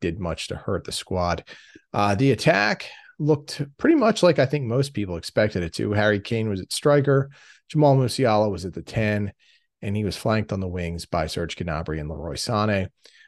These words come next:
Sané and Gnabry seemed to be Tuchel's favored choice, uh, as the starting wing combination. And as soon as Musiala was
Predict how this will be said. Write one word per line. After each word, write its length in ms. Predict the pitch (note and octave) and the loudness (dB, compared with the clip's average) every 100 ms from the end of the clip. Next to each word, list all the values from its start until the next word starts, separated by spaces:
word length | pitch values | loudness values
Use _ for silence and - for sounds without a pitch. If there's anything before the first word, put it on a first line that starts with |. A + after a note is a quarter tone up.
| - | -2
Sané 380 | G3 F#3 G3 F3+ | 2 6 6 6
and 100 | D3 | 6
Gnabry 460 | C#3 C3+ C3 C3 | 4 4 4 2
seemed 240 | - B2+ A#2+ | 0 -4 -4
to 60 | |
be 180 | A2+ A2 | -4 -4
Tuchel's 400 | - A2 A2+ A2 | -4 -2 -2 0
favored 500 | - G#2+ G#2 G2+ F#2 | 2 2 4 0 -4
choice, 500 | - D3+ D3+ C#3 - - | 2 4 6 4 -4 -8
uh, 340 | A#2 G#2+ A2+ A2 | -2 0 2 0
as 200 | A2+ A#2 | -2 -4
the 140 | G#2 | -6
starting 580 | - - C#3 A#2+ A2 A2 | -6 -2 2 2 2 -2
wing 260 | A#2 C3+ C#3+ | -4 -2 -2
combination. 800 | C#3 C3 A#2+ A#2 A2+ - A2+ A2 - - - - - | -2 -2 -2 -4 -4 -4 -4 -6 -16 -20 -20 -20 -8
And 240 | - B2+ A#2+ | 0 4 6
as 140 | B2 | 4
soon 160 | G#3 F#3+ | 4 4
as 100 | C#3 | 6
Musiala 640 | C#3+ C3+ B2 A#2+ A#2 G#2+ | 6 4 4 4 4 4
was 240 | G2 G#2+ | 0 -2